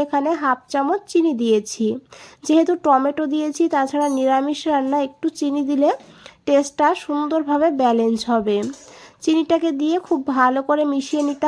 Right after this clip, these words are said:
হবে। তারপরে ঢাকা দিয়ে low to high flame-এ পাঁচ মিনিট রান্না করতে হবে। বন্ধুরা, রেসিপিটা দেখে যদি ভালো লেগে থাকে একটা লাইক করে দেবেন, চ্যানেলটাকে সাবস্ক্রাইব করে পাশে থাকবেন। Facebook থেকে দেখলে পেজটাকে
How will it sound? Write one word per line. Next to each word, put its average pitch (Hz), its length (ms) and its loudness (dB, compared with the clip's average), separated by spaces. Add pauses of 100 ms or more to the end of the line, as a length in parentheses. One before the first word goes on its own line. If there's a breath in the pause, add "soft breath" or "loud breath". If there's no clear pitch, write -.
হবে। 285 200 2 (140)
তারপরে 262 300 -2 (140)
ঢাকা 254 240 -2 (120)
দিয়ে 302 140 0 (100)
low 262 220 2
to 285 80 -2 (120)
high 247 280 0
flame-এ 277 380 2 (460 loud breath)
পাঁচ 262 200 4 (140)
মিনিট 330 220 -2 (100)
রান্না 240 340 2
করতে 226 320 -4
হবে। 208 280 2 (2250 loud breath)
বন্ধুরা, 302 300 4 (100)
রেসিপিটা 311 440 -4 (120)
দেখে 294 200 -2 (120)
যদি 277 180 0 (140)
ভালো 262 180 0 (100)
লেগে 285 300 2
থাকে 285 240 -2 (140)
একটা 269 160 -8 (120)
লাইক 247 200 0 (140)
করে 294 240 0
দেবেন, 294 240 0 (160)
চ্যানেলটাকে 254 520 -2 (100)
সাবস্ক্রাইব 269 500 -2 (120)
করে 302 140 2 (120)
পাশে 220 240 0 (100)
থাকবেন। 220 440 -4 (560 soft breath)
Facebook 269 420 2 (120)
থেকে 294 180 -2
দেখলে 302 340 0 (120)
পেজটাকে 269 520 -2